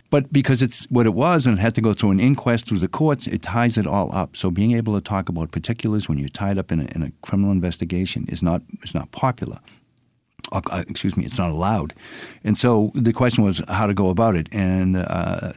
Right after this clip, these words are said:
the, the person who was in charge, the P E I O of this department, took a bit, but they started to try to rebuild their connections with the community.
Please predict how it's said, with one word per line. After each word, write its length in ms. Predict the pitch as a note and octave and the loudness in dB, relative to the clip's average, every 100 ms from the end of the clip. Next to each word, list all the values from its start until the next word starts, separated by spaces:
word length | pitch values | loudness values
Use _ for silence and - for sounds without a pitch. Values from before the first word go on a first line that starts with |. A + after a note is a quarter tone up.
| - | -4
the, 340 | F2+ F#2 G2 - | -2 0 -2 -4
the 160 | F2 - _ - | -8 -8 _ -6
person 300 | F#2+ - F#2 | -4 0 0
who 20 | |
was 100 | F2+ | 0
in 60 | |
charge, 360 | F2 E2+ F2 F2 | 0 0 -2 -4
the 60 | F2+ | -8
P 260 | - G2+ | -4 -2
E 40 | F#2+ | 0
I 160 | F2 | -2
O 200 | F2 F2 | -2 -2
of 160 | F2 E2 | -4 -4
this 140 | E2 - - | -6 -6 -10
department, 600 | - - B2+ - G2 - | -10 -4 -2 0 -2 -2
took 120 | - B2+ | -2 0
a 60 | |
bit, 280 | G#2+ B2 - G2+ E2 - | 2 0 -2 -10 -10 -2
but 200 | A2 - | -2 2
they 220 | G#2+ G#2 | 2 4
started 480 | G2+ - G2+ G#2 G2+ | 2 2 2 2 0
to 360 | - G#2 G#2 G2+ | -2 0 2 0
try 180 | F#2+ | 0
to 80 | G2 | 0
rebuild 440 | F#2 G#2 G2 G2+ F#2 | 2 2 2 0 0
their 260 | F2 F2+ F2+ | 0 0 0
connections 500 | - F#2+ F2 - E2+ | -2 -2 -2 -2 -4
with 120 | F2+ | -4
the 60 | F2+ | -4
community. 560 | - E2+ E2+ G2 C#3 | 0 0 2 -2 -6